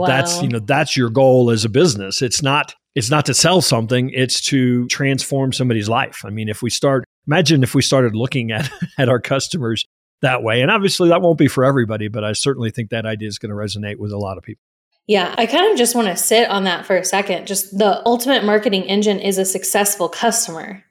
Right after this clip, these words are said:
Speaker 2: Like, you out there listening right now, <laughs> write it
Speaker 1: <laughs>
Speaker 2: down. The ultimate marketing engine is a successful customer. That is what you are offering to people. You aren't offering,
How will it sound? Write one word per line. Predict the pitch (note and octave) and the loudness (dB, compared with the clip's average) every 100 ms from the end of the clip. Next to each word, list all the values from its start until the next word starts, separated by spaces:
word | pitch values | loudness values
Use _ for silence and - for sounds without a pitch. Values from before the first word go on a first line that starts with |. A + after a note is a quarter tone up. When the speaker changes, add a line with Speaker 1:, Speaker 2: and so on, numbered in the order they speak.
| - | -4
Speaker 2:
Like, | G3 F3 - - _ _ _ _ _ - | 0 0 -4 -20 _ _ _ _ _ -4
you | A3+ C#4+ A#3+ E3+ | 2 4 6 4
out | G#3 A#3 | 2 0
there | A#3+ G3 F3+ | 2 4 4
listening | B3 C4+ G#3 F3 | 4 2 0 0
right | F#3 A#3+ A3+ | 2 0 2
now, | A#3+ B3+ G3+ G3 | 2 2 2 2
<laughs> | E4 D#4+ D4+ D#4 B3+ - _ - - | 2 2 2 2 -2 -6 _ 0 2
write | G#3+ A#3 | 4 4
it | F4+ G#3+ | 4 2
Speaker 1:
<laughs> | |
Speaker 2:
down. | A3 A#3 A3 F3+ F3+ G3 G#3+ | 2 2 0 0 -2 -6 -2
The | G3+ | 0
ultimate | G#3+ A#3+ E4 C4+ | 2 2 0 0
marketing | F#3+ G#3 G#3 F#3+ | 2 2 0 -2
engine | F3 F3 F3 F3 | -2 0 0 0
is | F#3 | -4
a | F3+ | -4
successful | - F#3+ - F3+ F3 - F3 F3 - - | -4 -6 -2 -2 -2 -2 -2 -2 -10 -10
customer. | F3 - F3 D3 F3+ _ _ _ | -6 -6 -6 -8 -14 _ _ _
That | F#3+ F#3+ | 0 4
is | G3+ G3 | 4 2
what | F#3 E3+ D#3+ - - _ _ - | 2 4 2 -2 -18 _ _ -6
you | F#3+ F3+ | 2 2
are | D#3+ | 2
offering | - F#3+ F#3 F3 E3 E3 | 0 -2 -2 -6 -6 -8
to | F3 | -10
people. | F#3 E3 D#3+ E3 | -10 -10 -8 -6
You | E3 E3+ | -4 -4
aren't | F3+ F3+ | -4 -4
offering, | F#3 F#3+ F#3 F3+ F3 E3+ F3 | -4 -6 0 2 2 2 -4